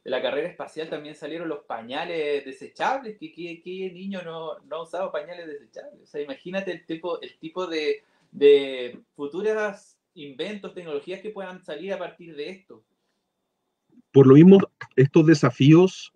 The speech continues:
Speaker 2: no solo son con respecto a la colonización, no solo ti-, no solo es un reto de, de ciencia e ingeniería a nivel aeroespacial,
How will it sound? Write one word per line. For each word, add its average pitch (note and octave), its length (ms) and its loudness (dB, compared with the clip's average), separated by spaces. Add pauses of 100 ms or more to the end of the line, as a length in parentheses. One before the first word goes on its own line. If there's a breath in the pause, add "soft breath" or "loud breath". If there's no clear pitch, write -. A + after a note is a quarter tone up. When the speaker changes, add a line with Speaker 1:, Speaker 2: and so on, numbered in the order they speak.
(160)
Speaker 2:
no C3 260 4
solo F3+ 300 6
son E3 200 2
con E3+ 160 4
respecto D3 400 0
a E3+ 60 4
la D3+ 100 4
colonización, G#2 680 0 (640)
no A#2+ 160 2
solo E3+ 340 8
ti-, D3+ 100 6
no C3+ 220 4
solo D#3+ 220 4
es D3 80 2
un C3+ 180 6
reto D3+ 340 6
de, A2 460 6
de G2 140 0
ciencia C3 340 2
e B2+ 40 6
ingeniería A#2 840 2
a G2+ 140 -2
nivel G#2+ 280 4
aeroespacial, G#2 680 2